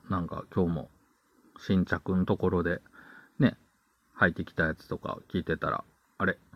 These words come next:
前田香織さんだっていうね、はい、ことで、まあちょっと聞いてましたけど。で、あと、まあ僕は、まあお気に入り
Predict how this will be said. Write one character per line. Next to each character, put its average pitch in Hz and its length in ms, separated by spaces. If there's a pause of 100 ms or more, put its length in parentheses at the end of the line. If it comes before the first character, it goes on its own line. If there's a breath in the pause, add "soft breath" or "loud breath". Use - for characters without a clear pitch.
(260)
前 95 180
田 92 100
香 - 120
織 92 160
さ 92 140
ん 85 80
だ - 100
っ - 480
て 90 80
い 71 140
う 69 60
ね、 120 140 (180)
は 78 240
い、 - 100 (1000 soft breath)
こ 127 80
と 80 140
で、 - 180 (680 soft breath)
ま 101 140
あ - 40
ち - 100
ょ 85 40
っ - 20
と - 100
聞 - 180
い - 40
て - 100
ま 80 200
し - 60
た 80 120
け - 140
ど。 - 160 (440 soft breath)
で、 139 140
あ 120 120
と、 95 520 (100)
ま 120 160
あ 101 40
僕 123 260
は、 143 300
ま 120 180
あ 92 60
お 90 60
気 - 160
に 95 180
入 92 280
り - 60